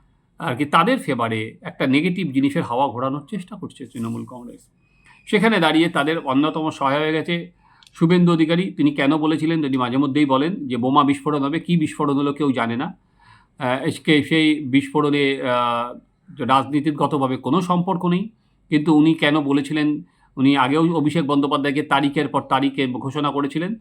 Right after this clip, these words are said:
ফলে ওনার এই ব-, বলায় সেটা কিন্তু তৃণমূল কংগ্রেসের কাছে অনেক লোপ্পা তাস তুলে দিয়েছে তৃণমূল কংগ্রেসের পক-, কাছে। একইভাবে বিজেপির আর এক বিধায়ক, বিধায়ক অমরনাথ শাখা, তিনি আবার বলেছেন প্রাথমিকের চাকরি চলে যাবে,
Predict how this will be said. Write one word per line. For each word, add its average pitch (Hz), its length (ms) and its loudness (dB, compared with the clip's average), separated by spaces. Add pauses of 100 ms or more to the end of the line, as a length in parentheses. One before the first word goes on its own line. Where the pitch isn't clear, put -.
(340)
ফলে 190 160 4
ওনার 202 320 4
এই 170 240 2
ব-, 139 180 2
বলায় 127 500 2
সেটা 143 160 -4
কিন্তু 165 220 -2
তৃণমূল 147 400 -2
কংগ্রেসের 127 400 -4
কাছে 214 300 -6 (500)
অনেক 170 440 -2
লোপ্পা 151 320 2
তাস 160 240 2 (100)
তুলে 117 200 -4
দিয়েছে 107 340 -6
তৃণমূল 117 400 -6
কংগ্রেসের 110 460 -6
পক-, - 360 -20
কাছে। 123 340 -10 (420)
একইভাবে 180 540 2
বিজেপির 151 460 -2
আর 139 100 2
এক 151 220 -2 (340)
বিধায়ক, 139 380 0 (260)
বিধায়ক 139 360 -2
অমরনাথ 135 480 0
শাখা, - 360 -2 (440)
তিনি 185 200 4
আবার 185 220 4
বলেছেন 165 340 0
প্রাথমিকের 196 500 -4
চাকরি 160 260 -4
চলে 151 220 -4
যাবে, 151 220 -4